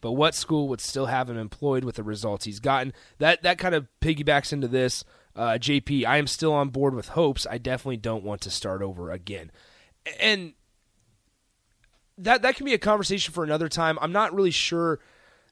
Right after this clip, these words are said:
if, if Nebraska does have to go in a different direction, I'm not sure that the hire is gonna be glamorous.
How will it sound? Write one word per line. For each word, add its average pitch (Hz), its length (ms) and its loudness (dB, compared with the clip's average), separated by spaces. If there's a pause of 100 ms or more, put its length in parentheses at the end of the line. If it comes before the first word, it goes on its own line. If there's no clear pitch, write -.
(420)
if, 175 200 2
if 180 140 0
Nebraska 190 460 2
does 190 220 4
have 202 160 0
to - 80 -10
go 185 180 2
in 190 60 0
a 175 60 -4
different 175 280 -6
direction, 156 520 -2
I'm 220 120 -4
not 381 160 0
sure 302 300 2
that 202 220 2
the 180 80 2
hire 208 340 4
is 175 80 -2
gonna 185 180 0
be 165 140 -10
glamorous. 151 880 -4